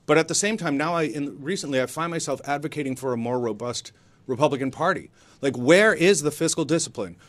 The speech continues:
Where is the, the patriotism? Where is the family values? It's all being thrown out the window for this cult,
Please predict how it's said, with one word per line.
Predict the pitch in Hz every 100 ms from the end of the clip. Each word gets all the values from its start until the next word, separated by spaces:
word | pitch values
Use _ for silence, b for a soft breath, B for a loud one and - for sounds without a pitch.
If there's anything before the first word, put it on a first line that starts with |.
| b
Where | 139 190 202
is | 160 175 170 131
the, | 147 135 127
the | 123 123
patriotism? | 147 156 147 120 123 104 110
Where | 143 185
is | 180 147
the | 151
family | 156 151 151
values? | 139 143 165 101 -
It's | 139 -
all | 156 165 185
being | 165 143
thrown | - 127 147 160 165
out | 147 127
the | 113
window | 120 165 208 117 92 107 B B B
for | - 170
this | 175 -
cult, | - - 247 120 120